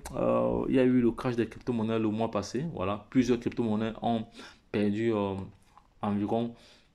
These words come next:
plus de cinquante pour cent de leur valeur. Si il faut citer ici le Luna, le Luna a perdu beaucoup de, de sa valeur et au point de créer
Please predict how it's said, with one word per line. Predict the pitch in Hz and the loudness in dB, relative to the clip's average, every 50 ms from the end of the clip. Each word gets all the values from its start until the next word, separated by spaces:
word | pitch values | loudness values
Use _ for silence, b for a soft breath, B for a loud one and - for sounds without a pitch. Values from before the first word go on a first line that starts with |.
| _ _ _ | _ _ _
plus | - 120 117 | -6 -6 -4
de | 107 | -4
cinquante | 104 - - - 110 104 120 120 120 120 - | -6 -6 -6 -6 -2 0 0 0 0 -2 -8
pour | - - | -12 -6
cent | - 113 110 | -4 -2 0
de | 107 101 | 0 2
leur | 104 113 110 | 2 2 0
valeur. | 104 104 98 101 107 123 147 151 - - 107 | 0 0 0 0 0 -2 -4 -6 -8 -12 -16
Si | 101 - - - 120 120 - | -14 -12 -6 -4 -2 -2 0
il | - - | -2 -2
faut | - 120 117 | 0 0 -2
citer | 117 - 107 - - 113 113 | -2 -2 -8 -6 -2 0 0
ici | 107 101 - 117 113 | 0 -2 -4 -4 -2
le | 107 110 | 0 0
Luna, | 104 107 110 110 110 107 104 | 2 2 2 2 2 2 2
le | 104 104 | 2 2
Luna | 107 117 120 120 - | 4 2 2 2 0
a | - - 113 | -2 -4 -4
perdu | - - 107 104 104 113 | 0 0 0 0 0 -2
beaucoup | 107 101 - 123 123 117 - 139 127 - | -6 -4 2 2 2 2 2 -2 -4 -4
de, | - 113 117 123 123 | -4 0 2 2 2
de | - 107 117 | 2 0 -2
sa | - 120 | 0 0
valeur | 107 107 107 117 113 135 147 B B B B B B B B B B B B _ | 2 2 2 2 2 0 -2 B B B B B B B B B B B B _
et | 120 120 113 - - - - - | 6 6 6 4 2 -4 -4 0
au | - 139 | 2 2
point | 135 139 - 143 135 | 2 2 0 2 2
de | 127 123 123 | 4 2 2
créer | 123 - - 139 131 135 143 151 147 | 2 0 -2 0 2 4 2 2 0